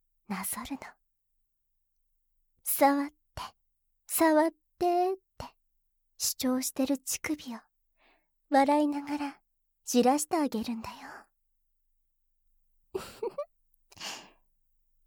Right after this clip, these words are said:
触ってほしい。って聞くと、あなたの答えはわかるよね。でも、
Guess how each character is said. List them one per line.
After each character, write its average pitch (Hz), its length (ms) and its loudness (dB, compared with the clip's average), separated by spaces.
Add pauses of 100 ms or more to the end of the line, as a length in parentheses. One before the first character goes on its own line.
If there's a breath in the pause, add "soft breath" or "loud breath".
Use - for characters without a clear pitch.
触 - 280 0
っ - 180 -4 (160)
て - 60 -8 (200)
ほ - 60 -12
し - 220 2
い。 311 40 0 (2000)
っ - 20 -8
て 254 60 0
聞 - 300 -10
く 247 160 -8 (160)
と、 277 80 -6 (1200 soft breath)
あ 277 100 8
な 311 160 4
た 349 160 2
の 277 140 2
答 - 440 -6
え 233 40 -6
は 226 80 -10 (840)
わ 262 160 -2
か 330 180 8
る 349 100 6
よ 302 140 4
ね。 285 360 -6 (2750)
で 226 100 2
も、 208 80 -4